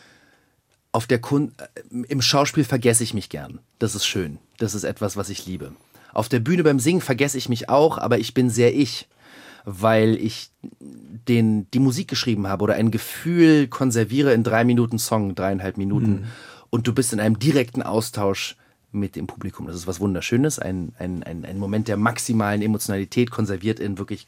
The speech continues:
Speaker 1: kurzen Momenten. Und im Schreiben war ich total bei mir,
Speaker 2: Mhm.
Speaker 1: weil die Ruhe. Ich hatte zum ersten Mal seit Jahren, habe ich mir wirklich Ruhe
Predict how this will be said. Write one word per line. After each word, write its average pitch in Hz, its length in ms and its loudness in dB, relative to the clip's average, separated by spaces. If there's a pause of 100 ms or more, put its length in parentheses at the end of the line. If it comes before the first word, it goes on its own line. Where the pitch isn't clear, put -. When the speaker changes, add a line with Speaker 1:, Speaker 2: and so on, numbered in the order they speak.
Speaker 1:
kurzen 127 400 0
Momenten. 139 500 -2 (2750)
Und 120 200 -2
im 110 100 -2
Schreiben 156 540 2
war 156 120 4
ich 147 100 -2
total 95 360 -6
bei 76 100 -10
mir, - 240 -12 (1160)
Speaker 2:
Mhm. 113 180 -4 (120)
Speaker 1:
weil 113 640 0 (360)
die 110 160 -6
Ruhe. 110 440 -4 (840)
Ich - 160 -10
hatte 110 160 -8
zum 113 160 -4
ersten 104 280 0
Mal 123 100 2
seit 120 180 -2
Jahren, 110 300 2
habe 113 100 0
ich 113 60 -6
mir 110 100 0
wirklich 113 280 -8 (140)
Ruhe 143 500 2